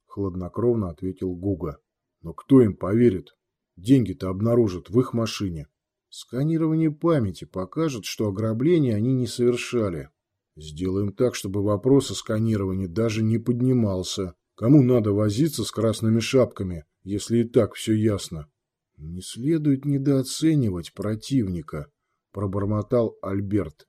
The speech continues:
«Шассы способны на любую пакость». «Это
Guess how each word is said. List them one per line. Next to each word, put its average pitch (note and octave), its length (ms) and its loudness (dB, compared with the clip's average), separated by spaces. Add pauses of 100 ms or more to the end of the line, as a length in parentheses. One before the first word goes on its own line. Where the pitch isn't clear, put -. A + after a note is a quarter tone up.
(320)
«Шассы - 540 -10
способны A2+ 640 0
на A2 120 2
любую A#2 520 2
пакость». - 680 -4 (380)
«Это F2+ 420 -6